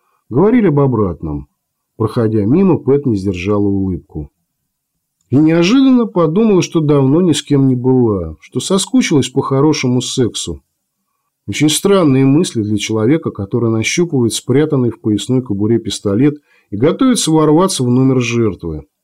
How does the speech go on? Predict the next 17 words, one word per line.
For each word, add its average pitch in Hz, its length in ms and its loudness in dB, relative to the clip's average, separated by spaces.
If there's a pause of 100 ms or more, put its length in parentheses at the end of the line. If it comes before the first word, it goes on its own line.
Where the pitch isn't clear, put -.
(260)
«Всё, 110 680 0 (100)
пришли!» 135 800 0 (280)
Слоновский 170 580 -2
остановился 123 540 -2
напротив 95 440 -4
двери. 92 440 -4 (640)
«Лесоруб, 147 760 2 (280)
мы 107 220 0
на 185 200 2
месте!» 156 580 2 (1000)
Пэт 214 200 -2
вытащила 139 500 -2
дыродел 113 540 0
и 131 140 -10
взвела 104 400 -2
курок. 104 520 -6 (440)
«Открываю!» 185 1040 0